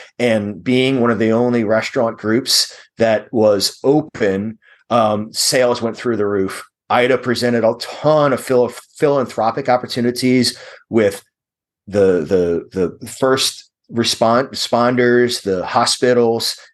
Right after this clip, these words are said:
and grew even greater cultural awareness and community awareness for us. So those things kinda were good timing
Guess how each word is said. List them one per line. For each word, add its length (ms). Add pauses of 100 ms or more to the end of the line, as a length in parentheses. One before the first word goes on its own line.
(120)
and 480
grew 440
even 280
greater 720 (300)
cultural 560
awareness 840
and 140
community 380
awareness 520
for 320
us. 260
So 420 (400)
those 340
things 420
kinda 560
were 260
good 220
timing 680